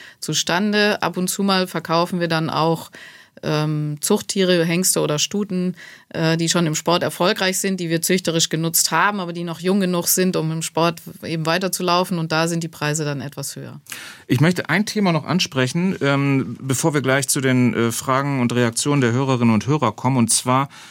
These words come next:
Speaker 2: die Queen. Die Queen und das Landgestüt Marbach. Da gibt's so eine, äh, Legende. Wir hatten sie heute Morgen auch schon im Programm und daraufhin hat sich gemeldet Werner Schemp,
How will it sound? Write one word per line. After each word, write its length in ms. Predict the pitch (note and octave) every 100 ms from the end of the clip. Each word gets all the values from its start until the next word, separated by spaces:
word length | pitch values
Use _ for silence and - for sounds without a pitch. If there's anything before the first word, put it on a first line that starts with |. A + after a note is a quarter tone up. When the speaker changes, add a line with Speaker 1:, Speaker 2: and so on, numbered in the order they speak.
| - _ -
Speaker 2:
die 180 | B2+ B2
Queen. 520 | - D#3 C3+ E2+ - - - -
Die 80 | B2+
Queen 440 | C#3 C#3+ F3 G#3+
und 200 | G3+ E3+
das 300 | D#3+ - -
Landgestüt 800 | C3 C3 F3 - E3+ - E3 D#3+
Marbach. 420 | C3 C3 A#2+ F#2+
Da 120 | - G#2
gibt's 300 | D3 F3 -
so 100 | C#3+
eine, 340 | C#3 C3 B2+
äh, 160 | - A#2+
Legende. 540 | A#2 A2 A2+ D#3+ F#3
Wir 100 | B2+
hatten 140 | D3 C#3+
sie 80 |
heute 200 | C3 C3
Morgen 240 | A#2+ C#3 E3
auch 40 | -
schon 180 | -
im 100 | A#2+
Programm 420 | A#2 A2+ - A#2 D#3
und 140 | -
daraufhin 420 | A#2 A#2 - B2
hat 200 | C3+ -
sich 360 | - C3+ C3 -
gemeldet 720 | A#2+ A2 A2 C3+ D3 C#3+ G2+
Werner 360 | A2 B2+ C3 A#2+
Schemp, 420 | - A#2+ D3+ F#3+